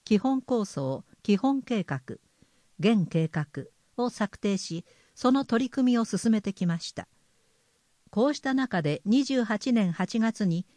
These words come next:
杉並第一小学校の近隣総合病院の移転建て替え計画が明らかになったことを受け、現計画を一旦止め、同小学校の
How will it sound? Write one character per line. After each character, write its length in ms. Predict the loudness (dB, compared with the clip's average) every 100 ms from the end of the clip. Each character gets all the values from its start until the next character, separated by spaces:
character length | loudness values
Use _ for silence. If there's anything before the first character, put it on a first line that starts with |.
| _
杉 260 | -4 2 2
並 260 | 4 2 0
第 220 | 0 -2
一 120 | -4
小 220 | -2 0
学 240 | 0 -2 -4
校 220 | -2 0
の 180 | 0 -2 -2
近 260 | 0 2
隣 240 | 2 0 0
総 240 | 0 0
合 220 | 2 0 0
病 240 | 0 2
院 180 | 0 0
の 180 | -2 -6 _
移 100 | -2
転 420 | -2 -2 0 -2
建 180 | -4 -4
て 100 | -4
替 220 | -4 -2
え 60 | -2
計 200 | -2 -2
画 280 | -2 -4 -2
が 220 | -2 -2 -4 -2
明 60 |
ら 100 | -2
か 120 | -2 0
に 80 | 0
な 120 | -2
っ 40 |
た 100 | -4
こ 140 | -6 -6
と 200 | -4 -2
を 100 | -2
受 300 | -4 -8 -10
け、 40 | -12 _ _ _ -4
現 240 | 0 0 0
計 200 | -2 -2
画 300 | -4 -2 -2
を 140 | -2
一 160 | -2 -4 _
旦 220 | -4 -2 -2
止 200 | -2 -2
め、 200 | -2 -6 _ _ _ _
同 220 | 0 0 2
小 240 | 0 2
学 220 | 0 -2
校 200 | 0 2
の 160 | 2